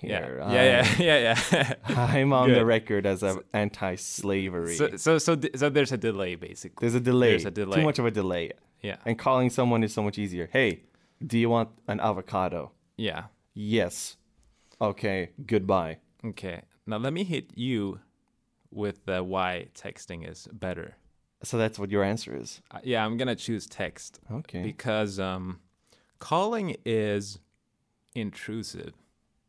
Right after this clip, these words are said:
Speaker 2: Mm-hmm. But calling is also balling.
Speaker 1: <laughs> Call-, calling can be balling.
Speaker 2: <laughs> Calling,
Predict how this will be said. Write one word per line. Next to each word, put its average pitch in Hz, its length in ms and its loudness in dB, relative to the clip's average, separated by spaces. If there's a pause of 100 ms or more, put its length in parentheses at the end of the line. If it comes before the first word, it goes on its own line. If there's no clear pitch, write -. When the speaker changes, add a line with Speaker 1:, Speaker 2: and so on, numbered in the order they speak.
(120)
Speaker 2:
Mm-hmm. 101 360 -4 (220)
But - 180 -4
calling 156 440 -2
is 131 220 -2
also 110 540 -2 (180)
balling. 90 720 -6 (260)
Speaker 1:
<laughs> - 260 -20
Call-, 110 340 -6
calling 151 380 0
can 135 260 -2
be 117 120 0
balling. 98 500 2
Speaker 2:
<laughs> - 40 -2
Calling, 175 220 2